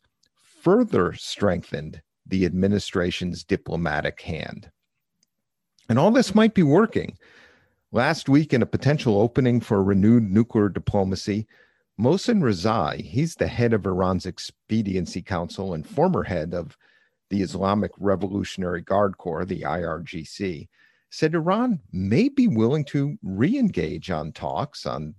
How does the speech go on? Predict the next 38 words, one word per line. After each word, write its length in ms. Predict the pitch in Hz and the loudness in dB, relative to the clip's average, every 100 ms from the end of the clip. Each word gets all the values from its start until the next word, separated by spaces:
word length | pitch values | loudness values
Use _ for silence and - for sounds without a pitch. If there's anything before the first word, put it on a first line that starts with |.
| - | -14
the 80 | |
J 180 | 82 87 | -8 -6
C 160 | 87 90 | -6 -10
P 240 | - 95 | -10 -10
O 160 | 71 64 | -8 -10
A 240 | 64 - 143 _ _ _ _ _ | -10 -10 -10 _ _ _ _ _
if 240 | 165 240 _ | -2 -2 _
the 80 | 175 | -2
U 320 | 127 123 117 | 0 0 2
S 220 | 107 120 | 2 -2
sends 300 | - 110 107 | 0 0 0
a 40 | 104 | -4
clear 340 | - 151 175 | -6 -2 -2
signal 440 | 175 120 113 131 | -2 -4 -4 -4
that 180 | 117 104 | -4 -6
U 280 | 101 135 190 | -4 -4 -2
S 180 | 135 - | -4 -4
sanctions 500 | 131 123 123 131 104 | -4 -4 -4 -8 -4
would 220 | 113 110 | -6 -4
be 120 | 110 | -4
lifted 560 | 110 135 - 139 127 117 - _ _ _ _ _ | -2 -4 -4 -4 -4 -6 -16 _ _ _ _ _
in 200 | 117 120 | 0 0
less 520 | 113 123 185 - - - | 0 0 -2 -4 -14 -4
than 220 | 127 131 | -2 0
one 220 | 104 117 | 0 0
year. 460 | 117 151 220 - - _ _ _ _ _ _ _ | -2 -2 -4 -6 -10 _ _ _ _ _ _ _
Now, 140 | - 120 | 0 2
this 260 | 151 233 | 2 2
is 140 | 269 190 | 0 0
significant 800 | 123 101 185 - 220 92 95 156 | 0 2 0 2 -2 0 -2 -2
because 720 | - 110 139 127 131 131 117 - | -4 -2 0 0 0 -2 -8 -6
it 180 | 110 - | -6 -2
gives 220 | 160 185 | -2 0
some 220 | 120 107 | -2 -2
cover 420 | - 185 220 104 | -2 -2 0 -2
for 380 | 110 104 101 101 | -2 -2 0 -2
Iranian 520 | - 95 120 262 233 104 | -4 0 0 0 -2 -2
President 580 | 98 85 87 107 185 | -2 -2 -4 -4 -6